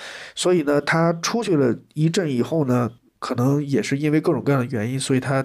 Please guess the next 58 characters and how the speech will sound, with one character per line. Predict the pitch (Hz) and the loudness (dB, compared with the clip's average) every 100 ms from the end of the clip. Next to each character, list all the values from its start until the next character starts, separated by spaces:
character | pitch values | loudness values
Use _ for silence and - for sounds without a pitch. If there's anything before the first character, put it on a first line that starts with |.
| - | -2
在 | 147 | 0
外 | 151 143 | 0 0
面 | 113 | -2
待 | 151 | -2
不 | 151 | -2
下 | 151 117 | -2 -4
去 | - 156 | 0 -2
了， | - _ - - - | -2 _ -20 -20 -14
所 | - 175 | 0 0
以 | |
他 | 170 185 | 2 2
又 | 139 | 2
回 | 156 131 120 | 2 2 2
到 | 165 165 | 2 0
了 | 104 90 - _ - | 0 -4 -8 _ -2
原 | 139 143 | 0 2
来 | 143 | 0
跟 | 139 151 147 | 2 0 0
他 | - | -4
自 | 151 160 | -2 -2
己 | - | -4
丈 | 165 156 135 | -4 -2 -2
夫 | - | -4
生 | - 156 | -2 0
活 | 147 | 2
的 | 160 | 2
这 | 143 | 2
个 | 127 | 0
村 | - 170 | 0 -2
子， | 165 135 | 0 0
他 | 151 147 | -2 -4
藏 | - - - 156 | -2 -4 -4 -2
在， | 185 139 107 - - - - | 0 0 -4 -12 -14 -16 -8
呃， | 117 117 | -4 -4
村 | 127 190 | -2 -2
口 | 190 143 | 0 0
的 | 127 | 2
一 | |
个 | 165 | 2
道 | 170 156 | 2 0
观 | 170 185 - | 2 0 -2
里。 | - _ - | -12 _ -4
结 | 185 | 0
果 | 220 220 | 2 4
有 | 135 | 2
一 | |
天 | 165 196 | 2 0
呢， | 196 | 0
就 | 180 | 0
邻 | 143 123 | 2 0
居 | 185 190 | 0 0
来 | 147 | 2
上 | 180 220 175 | 0 0 0
香， | 143 190 190 | 0 0 0
发 | 196 180 185 | -2 0 2
现 | 170 | 2
了 | 131 127 | 0 -4
他 | - 139 | -2 -2